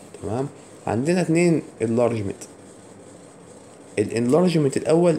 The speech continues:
اسمه سيرفايكال انلارجمنت، ده بيكون بسبب ايه؟ بسبب وجود السيرفايكال والبريكيال بليكسس، سيرفايكال بليكسس والبريكيال بليكسس. تمام؟ بيبقوا موجودين حوالين السيرفايكال ريجون، وهما اللي بيعملوا،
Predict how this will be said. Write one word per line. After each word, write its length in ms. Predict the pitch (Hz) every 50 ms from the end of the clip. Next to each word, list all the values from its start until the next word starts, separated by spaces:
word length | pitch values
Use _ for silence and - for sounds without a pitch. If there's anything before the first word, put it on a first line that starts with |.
| - -
اسمه 240 | - - - 127 135
سيرفايكال 680 | - - 123 117 120 131 143 156 160 - - 185 196 185 - - - - - - - - - - - - - - - - - - - - - -
انلارجمنت، 500 | 113 120 120 123 120 110 107 104 92 90 - - - - - - - - - -
ده 100 | 127 151
بيكون 260 | 160 165 156 175 180
بسبب 320 | 175 175 - 156 156 - -
ايه؟ 160 | 110 131 135
بسبب 380 | 127 - - 156 151 147 143
وجود 320 | 127 120 120 147 147 139 117
السيرفايكال 800 | 110 110 - - 127 123 127 143 165 175 175 - - 185 175 175 - - - -
والبريكيال 540 | 113 123 117 113 135 156 156 - 156 139 123
بليكسس، 540 | 117 113 113 110 - - - - - - - - - - - - - - - - - - - -
سيرفايكال 540 | - - 110 107 107 135 143 139 - 131
بليكسس 480 | 117 120 131 156 - - 175 175 170 - -
والبريكيال 440 | 110 110 113 120 127 - 131 113 107
بليكسس. 460 | 98 92 - - - - - - - - - - - - - - - - - - - - - - - -
تمام؟ 280 | 92 101 123 143 151 147 - - - - -
بيبقوا 200 | 143 156 156 139
موجودين 380 | 135 131 135 131 139 151 175 175
حوالين 340 | 175 156 127 113 123 156 170
السيرفايكال 640 | 151 - - 127 117 120 131 160 160 - - 120
ريجون، 360 | 120 139 170 180 180 196 202 185 - - - - - - - - - - - - - - -
وهما 760 | 127 151 180 190 190 - - - - - - 147 170 185 185
اللي 120 | 165 147
بيعملوا، 460 | 127 127 123 123 131 147 160 175 160